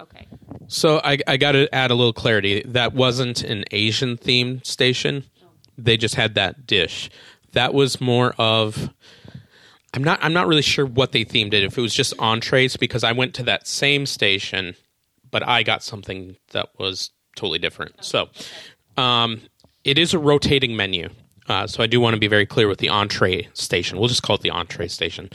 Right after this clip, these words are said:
Speaker 2: It's a rotating, rotating menu. Uh, so when we went, they were obviously offering this sesame chicken, uh, th-,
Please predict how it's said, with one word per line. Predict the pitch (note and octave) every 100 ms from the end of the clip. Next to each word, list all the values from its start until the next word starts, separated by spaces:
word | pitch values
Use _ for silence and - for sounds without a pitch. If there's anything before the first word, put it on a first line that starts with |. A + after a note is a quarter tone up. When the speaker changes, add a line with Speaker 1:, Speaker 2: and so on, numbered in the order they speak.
| - - -
Speaker 2:
It's | - D3+
a |
rotating, | C#3 C#3+ C#3+ B2+ A#2 A2 G#2+ G#2 - -
rotating | A#2 A2+ G2+ G2
menu. | F#2 F#2 F2 - _ _ - - - _ _ -
Uh, | A#2 A2 A2
so | - B2+
when | B2 A#2
we | C3
went, | A#2 A2 A2+ - - -
they | -
were | A2
obviously | G#2 G#2 G#2+ A2 G2+
offering | G#2+ - G2+
this | G2 -
sesame | A2+ G#2+ G#2 G2+
chicken, | - D#3+ E3+ D#3+ D3 - - - -
uh, | - G#2+ G#2 A2+
th-, | -